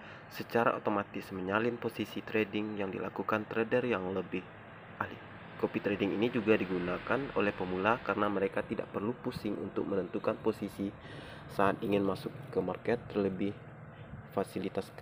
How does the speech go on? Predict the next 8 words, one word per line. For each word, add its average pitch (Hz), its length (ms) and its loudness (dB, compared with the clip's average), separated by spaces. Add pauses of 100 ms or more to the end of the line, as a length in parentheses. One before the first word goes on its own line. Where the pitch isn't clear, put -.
(140)
trading, 92 400 0 (640)
copy 156 240 4
trading 98 480 8
ini 92 240 -2
disediakan 90 720 0
oleh 87 240 -4
berbagai 85 560 -4
bursa. - 320 -8